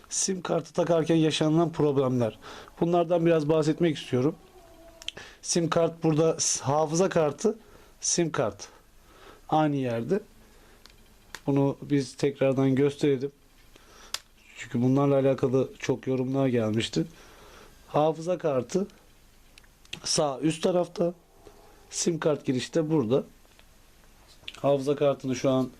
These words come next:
takalım. Gerçi normal gerçek bir kullanıcı suranın üstüne de baktığında haf-, şey, bu hafıza kartını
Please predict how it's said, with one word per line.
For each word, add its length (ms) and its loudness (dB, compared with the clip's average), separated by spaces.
takalım. 400 -2
Gerçi 300 0
normal 280 -4
gerçek 400 2
bir 40 0
kullanıcı 440 2
suranın 440 4
üstüne 300 0
de 140 2
baktığında 720 0
haf-, 180 0
şey, 340 0
bu 260 2
hafıza 380 2
kartını 560 0